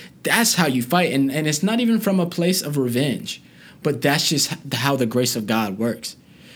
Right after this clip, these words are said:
That's why it didn't make sense when Jesus was dying,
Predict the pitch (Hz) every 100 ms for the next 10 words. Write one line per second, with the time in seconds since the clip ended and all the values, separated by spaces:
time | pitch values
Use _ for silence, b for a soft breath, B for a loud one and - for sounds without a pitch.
0 | B 139 139 160 139 120 139 135 123 -
1 | 170 160 123 B B B 135 120 139 165
2 | 151 - 110 101 120 151 143 113 113